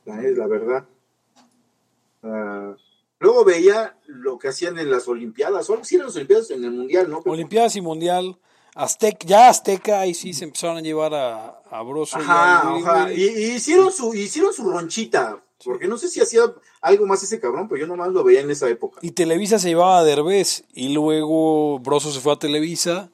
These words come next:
Speaker 2: y entonces Azteca solo tenía el Wiri Wiri. Era un, o sea, c-, creo que era el único momento en el que veías a los comediantes fuera de su elemento, por decirlo de alguna forma.
Speaker 1: Y creo
Speaker 2: Y
Speaker 1: que casi, casi todos dicen que está bien culé, güey, hacer eso.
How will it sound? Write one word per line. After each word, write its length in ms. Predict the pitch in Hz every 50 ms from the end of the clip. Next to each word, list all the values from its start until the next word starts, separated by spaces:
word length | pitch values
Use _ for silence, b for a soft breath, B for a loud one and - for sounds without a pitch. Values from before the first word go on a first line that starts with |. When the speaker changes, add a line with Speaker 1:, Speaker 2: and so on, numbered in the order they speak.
| b b b b b b
Speaker 2:
y 60 | - 131
entonces 240 | 117 143 135 143
Azteca 320 | 139 - - 160 139 - 135
solo 200 | - 151 143 135
tenía 260 | - 139 139 135 139
el 60 | 135
Wiri 280 | 127 123 123 123 127 123
Wiri. 360 | 131 139 135 131 131 127 123 123 139
Era 400 | - - 214 233 233 247 254 254
un, 200 | 247 240 226 190
o 120 | - 165
sea, 260 | - 233 226 143 - b b b b b b b b b b b b b _
c-, 400 | 185 180 - _ - - 202 -
creo 160 | - 214 202
que 80 | 202 226
era 80 | 220 214
el 80 | 214 220
único 240 | 226 226 180 208
momento 360 | 185 170 170 180 185 180 - 208
en 40 | 190
el 60 | 160
que 100 | - 160
veías 340 | 143 147 156 170 170 160 -
a 60 | 175
los 180 | 156 147 131 -
comediantes 640 | - 147 131 131 135 135 143 151 156 151 165 156 -
fuera 340 | - - 156 156 151 151 147
de 120 | 135 127
su 160 | 120 - 135 123
elemento, 480 | 117 131 143 160 175 165 131 135 123
por 180 | 107 123 120 120
decirlo 260 | 117 113 - 143 135
de 40 | 127
alguna 220 | 123 127 131 127 117
forma. 340 | 131 135 123 113 - _ _ _ _ _ _ _ _ _ _ _ -
Speaker 1:
Y 120 | 175 160
creo 220 | - - 220 240 226
Speaker 2:
Y 40 |
Speaker 1:
que 120 | 226 214 196
casi, 300 | 226 220 220 240 226 - _ _
casi 240 | - 220 214 214 214
todos 240 | - 226 214 220 208
dicen 240 | 202 - - 220 -
que 80 | 208
está 180 | 196 - 170 165
bien 320 | 160 - 160 185 196 190 180
culé, 360 | - - 131 135 135 131 127
güey, 220 | 101 98 98 95
hacer 220 | 90 - - 117 104
eso. 200 | 101 - -